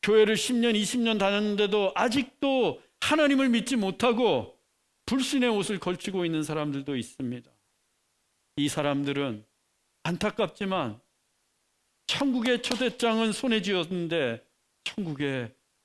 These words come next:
들어갈 수는 없어요. 그래서 예수님께서 비유의 결론으로 이같이 말씀하십니다. 본문 십사 절입니다. "청함을 받은 자는 많되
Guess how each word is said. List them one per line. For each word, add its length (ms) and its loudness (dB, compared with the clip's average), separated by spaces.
들어갈 280 -6
수는 240 -12
없어요. 240 -18
그래서 300 -2
예수님께서 640 -2
비유의 460 -2
결론으로 720 -2
이같이 300 -2
말씀하십니다. 1000 -4
본문 200 -2
십사 320 -6
절입니다. 600 -6
"청함을 420 0
받은 280 0
자는 240 0
많되 640 -4